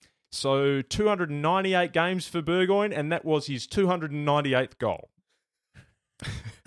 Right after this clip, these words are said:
So, so not only, not only, get, get this, not only did the caller not do his research on the guy who's played more games than anyone else currently in the A F L, he didn't read the stats that were on the screen.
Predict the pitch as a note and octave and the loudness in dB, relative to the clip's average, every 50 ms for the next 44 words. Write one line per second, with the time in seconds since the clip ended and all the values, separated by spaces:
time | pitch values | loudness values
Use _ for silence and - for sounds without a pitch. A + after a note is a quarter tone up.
0 | D3 - - - D3 - - - - D3 - - - - - A3+ D#3+ - - - | -12 -12 -12 -12 -12 -12 -10 -10 -8 -6 -2 -2 -2 -2 -2 -2 -4 -4 -6 -12
1 | - - - - - - D3 D3 D#3+ C3 - F#3 F#3 F#3+ F#3+ F3+ F3+ E3+ - - | -18 -16 -12 -8 -4 0 0 2 2 4 4 4 4 4 4 2 0 0 0 0
2 | C#3+ A2+ A2 B2+ C3+ C#3 D3 D3+ C#3+ C3+ - A2 G#2 - C#3+ B2 B2 D3+ C#3 A2+ | -2 -2 -2 -2 -2 0 0 0 0 0 0 0 -2 -4 -4 -4 -4 -6 -8 -4
3 | A#2 C3+ - - - - - - - _ _ - B2 C3 D3 D#3+ E3+ F3 F3 D#3+ | -4 -4 -4 -4 -8 -20 -20 -20 -20 _ _ -10 -6 -6 -4 -4 -4 -4 -4 -4
4 | D#3 E3+ D3+ C#3 D3+ C#3+ - - D3 D3 C#3+ C3 A2+ G2 G2+ A#2+ D#3 F#3 - _ | -4 -6 -4 -4 -6 -6 -4 0 0 2 2 2 0 -2 -4 -4 -6 -10 -14 _
5 | _ _ _ _ _ - A2 A#2+ C#3 D#3 D3 C#3+ D#3 D3 C#3+ C3+ A2+ G#2+ A2 A2+ | _ _ _ _ _ -8 -2 0 0 0 0 0 0 2 2 0 0 -2 -2 -2
6 | G#2 - - - - - - - - - - _ - A#2 G#2+ G#2+ G#2 A2+ A2 A2 | -4 -4 -8 -12 -14 -16 -16 -18 -20 -20 -20 _ -8 -6 -6 -4 -2 0 0 0
7 | A2 G#2+ - - G#2+ G2+ G#2 A2 A2+ A#2+ B2 C3 B2 A2 G#2+ G#2+ G#2+ G2 F#2 G2+ | 0 -2 -4 -6 -6 -6 -6 -6 -6 -6 -4 -2 -2 -2 0 -2 -2 -4 -6 -8
8 | G2 - - A#2+ B2 C#3 D3+ D3+ D3+ D3+ C#3+ C3+ A#2+ A2+ A#2+ D#3 F#3+ - - - | -8 -8 -6 -4 -4 -2 0 0 0 2 2 2 2 0 0 -2 -4 -6 -10 -12
9 | - - _ _ _ _ - - C3+ C3+ C#3+ D3+ - - C3 B2+ C3 C3+ B2 - | -14 -16 _ _ _ _ -6 -2 -2 0 0 -2 -4 -4 -4 -4 -4 -4 -6 -8
10 | - C3 A2+ G#2+ G#2 G2+ G2+ F#2+ F#2+ F#2 - - F2 - A#2 C3+ - _ _ _ | -10 -8 -6 -4 -2 -2 -2 -2 -4 -6 -8 -10 -12 -12 -12 -14 -16 _ _ _
11 | _ _ _ _ _ _ _ _ _ _ _ _ _ - A2 A2+ A2+ G#2+ B2+ C#3 | _ _ _ _ _ _ _ _ _ _ _ _ _ -6 -4 -4 -2 0 0 0
12 | D#3+ F3+ D#3 G2+ A2+ A2+ A2 A2+ A2+ G2 G2+ G2+ - - A2 - - - - F#2 | 0 -2 -4 -2 0 0 2 0 0 -2 -6 -10 -8 -6 -6 -8 -8 -10 -14 -12
13 | F#2+ G#2+ G2+ G2 G2 F#2+ F#2+ F#2 - - G2 E2+ F2+ F#2+ A2 C3 D3 | -10 -8 -6 -6 -6 -8 -10 -12 -12 -12 -12 -12 -12 -12 -14 -14 -16